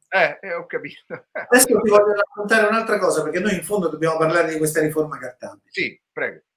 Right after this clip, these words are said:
Speaker 2: La riforma Cartabia rende moderno anche, ehm, la, la produzione documentale che deve essere fatta e quindi si applicano in forma,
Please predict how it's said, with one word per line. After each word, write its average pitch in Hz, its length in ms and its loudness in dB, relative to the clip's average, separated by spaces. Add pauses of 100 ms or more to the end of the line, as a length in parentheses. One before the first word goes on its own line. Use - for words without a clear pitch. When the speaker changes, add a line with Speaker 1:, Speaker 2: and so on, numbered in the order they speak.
(140)
Speaker 2:
La 170 120 0
riforma 196 380 2
Cartabia 254 760 4 (1000)
rende 196 520 4
moderno 180 800 2
anche, 202 880 0 (560)
ehm, 151 960 2 (880)
la, 185 260 2
la 185 140 4
produzione 190 560 0
documentale 202 800 2
che 175 160 -2
deve 165 240 0
essere 202 340 2
fatta 208 680 -2 (360)
e 160 160 -8
quindi 233 300 -2
si 185 180 2
applicano 160 1000 -2
in 151 180 -10
forma, 160 920 0